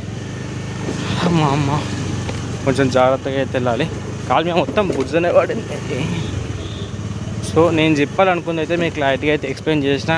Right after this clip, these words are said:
And ఇంకో విషయం ఏంటంటే, లాస్ట్ వీడియోలో నేనైతే మన ఛానల్కి సబ్స్క్రైబర్స్ రావట్లేరు అనే విషయం గురించి అయితే నేనైతే ఎక్స్‌ప్లెయిన్ చేసిన ఫ్రెండ్స్.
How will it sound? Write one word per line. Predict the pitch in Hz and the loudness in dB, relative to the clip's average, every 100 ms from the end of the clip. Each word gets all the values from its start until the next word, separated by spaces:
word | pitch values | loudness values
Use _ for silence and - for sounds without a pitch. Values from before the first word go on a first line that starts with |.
| 143 | 0
And | 139 135 | -2 -2
ఇంకో | 135 165 | 2 2
విషయం | 147 151 143 | 2 -2 -2
ఏంటంటే, | 135 135 135 185 - 156 | -2 -2 0 0 0 0
లాస్ట్ | 139 147 170 190 | 2 2 -2 -4
వీడియోలో | 170 151 156 151 175 165 | -4 0 -2 0 -2 -4
నేనైతే | 139 147 - 156 147 | -6 -6 -4 -4 -2
మన | 131 135 127 123 127 | -2 -2 -4 -6 -4
ఛానల్కి | 127 143 135 151 151 - - | 0 0 2 2 0 -2 -4
సబ్స్క్రైబర్స్ | 135 127 - 151 147 147 135 | -2 -2 2 2 2 -2 -2
రావట్లేరు | 131 139 139 139 139 139 151 - | 2 2 2 0 2 2 0 -2
అనే | 135 127 | -4 -2
విషయం | 127 147 151 | -2 -2 -2
గురించి | 139 135 135 | -2 -2 -2
అయితే | 135 | 0
నేనైతే | 143 139 131 127 | 2 2 2 0
ఎక్స్‌ప్లెయిన్ | - 147 147 | 0 2 2
చేసిన | 127 127 131 127 | 0 -2 0 2
ఫ్రెండ్స్. | 127 131 | 2 0